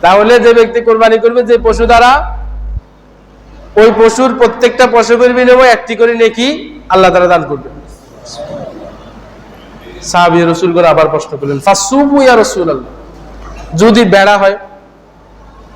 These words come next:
বেড়াতে পশম বেশি অন্য জানোয়ারের তুলনায়, যদি কি হয়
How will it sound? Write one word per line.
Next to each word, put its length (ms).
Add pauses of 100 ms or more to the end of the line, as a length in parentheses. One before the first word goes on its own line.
(220)
বেড়াতে 400
পশম 260
বেশি 360
অন্য 260
জানোয়ারের 440
তুলনায়, 340 (1500)
যদি 200
কি 140
হয় 200